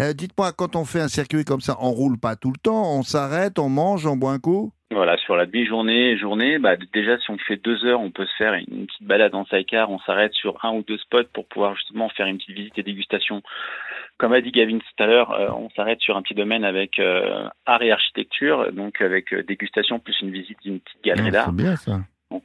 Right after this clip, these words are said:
Speaker 2: on reste pendant, on s'arrête, on s'arrête pendant une petite heure, ou après
Speaker 1: Mm.
Speaker 2: on fait, pendant la période des lavandes, on fait un petit spot au niveau des, des lavandes, donc on peut s'arrêter faire des photos, dégustation de, de glace de lavande.
Speaker 1: Mm.
Speaker 2: Donc non, non, il y a plein de petites
Speaker 1: Quand,
Speaker 2: choses,
Speaker 1: quand
Speaker 2: on s'arrête
Speaker 1: vous,
Speaker 2: toujours,
Speaker 1: quand
Speaker 2: bien
Speaker 1: vous
Speaker 2: sûr.
Speaker 1: vous déplacez, euh,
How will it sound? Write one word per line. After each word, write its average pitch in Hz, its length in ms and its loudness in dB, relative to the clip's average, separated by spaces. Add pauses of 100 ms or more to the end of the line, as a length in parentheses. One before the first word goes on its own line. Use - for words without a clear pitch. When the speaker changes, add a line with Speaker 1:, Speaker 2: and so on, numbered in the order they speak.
Speaker 2:
on 87 60 -6
reste 98 260 0
pendant, 92 200 -6
on 85 100 -8
s'arrête, 92 260 -6
on 90 120 -8
s'arrête 92 300 -4
pendant 92 160 -6
une 90 60 -6
petite - 220 -8
heure, 139 200 2
ou 117 80 0
après 104 280 0
Speaker 1:
Mm. 107 40 4
Speaker 2:
on 98 60 0
fait, 92 480 -4
pendant 98 240 4
la 95 120 2
période 101 280 2
des 104 80 2
lavandes, 104 400 2
on 87 80 -6
fait - 160 -8
un 90 180 -6
petit - 200 -14
spot - 340 -4
au - 20 -10
niveau 92 220 -4
des, - 320 -8
des 95 160 -4
lavandes, 110 380 0
donc 107 180 -10
on - 60 -14
peut - 240 -18
s'arrêter 90 320 -4
faire 90 160 -2
des 85 80 -8
photos, - 400 -4
dégustation 101 720 -2
de, 90 320 -4
de 95 80 -2
glace 98 320 2
de 90 60 0
lavande. 104 460 0 (600)
Speaker 1:
Mm. 104 80 4
Speaker 2:
Donc 104 180 0
non, 135 100 -4
non, 143 120 0
il 123 60 -2
y - 20 0
a - 40 0
plein - 180 -10
de - 60 -14
petites - 180 -6
Speaker 1:
Quand, 175 100 0
Speaker 2:
choses, - 100 -2
Speaker 1:
quand 185 120 2
Speaker 2:
on 175 40 -2
s'arrête 170 200 0
Speaker 1:
vous, 156 60 -6
Speaker 2:
toujours, 143 160 -4
Speaker 1:
quand 180 160 4
Speaker 2:
bien 151 80 -2
Speaker 1:
vous 175 100 4
Speaker 2:
sûr. 127 80 0
Speaker 1:
vous 151 120 2
déplacez, 147 800 0
euh, 123 320 0